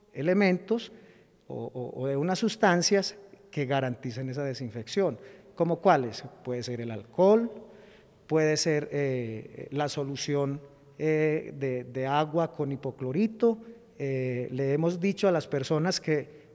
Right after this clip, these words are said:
es efectivo que en un litro de agua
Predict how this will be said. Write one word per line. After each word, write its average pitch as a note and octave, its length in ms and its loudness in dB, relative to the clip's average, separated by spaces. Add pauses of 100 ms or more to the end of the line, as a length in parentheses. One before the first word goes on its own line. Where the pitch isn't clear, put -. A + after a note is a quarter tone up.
(140)
es D#3+ 200 2
efectivo A3+ 680 0
que E3 140 0
en C#3 120 0
un F#3+ 200 4
litro A3+ 320 4
de F3 100 6
agua G#3+ 400 2